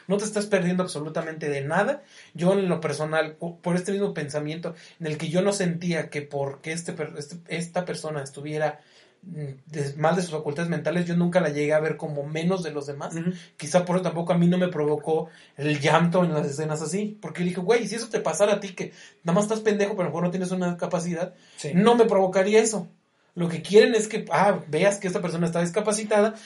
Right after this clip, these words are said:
Speaker 1: y entonces tú te sientas
Speaker 2: Sí,
Speaker 1: mal
Speaker 2: como
Speaker 1: por eso.
Speaker 2: esa empatía,
Speaker 1: Claro.
Speaker 2: mm, provocada,
Speaker 1: Sí,
Speaker 2: pues.
Speaker 1: claro,
Speaker 2: Sí,
Speaker 1: y
Speaker 2: sí.
Speaker 1: que, y que te digo, no me parece a mí. Entonces,
Speaker 2: <clears throat>
Speaker 1: yo no les recomiendo que la vean. Si no la han visto, pues, no se pierden así de, ni madres.
Speaker 2: Ok.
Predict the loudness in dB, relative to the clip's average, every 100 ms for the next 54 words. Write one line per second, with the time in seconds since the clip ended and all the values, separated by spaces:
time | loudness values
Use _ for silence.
0 | -14 0 2 2 0 -4 -4 -6 -2 -2
1 | 0 2 6 8 8 8 10 10 10 10
2 | 8 8 6 6 4 4 6 6 8 10
3 | 12 12 8 0 -6 _ -2 -2 -2 -2
4 | 2 2 2 2 2 2 2 2 4 6
5 | 8 8 2 0 -2 -2 -4 -2 -2 -2
6 | -6 -4 -4 0 0 0 0 0 0 -2
7 | -4 -6 -8 -10 -4 -2 -2 -2 0 2
8 | 2 2 0 -2 -2 -2 -2 -2 -4 -6
9 | -10 -6 0 0 0 -2 -6 -8 -12 -16
10 | -20 _ _ _ -4 2 4 2 0 -2
11 | 0 0 -2 -6 -8 -10 -14 -14 -10 -10
12 | -10 -12 -14 -14 -12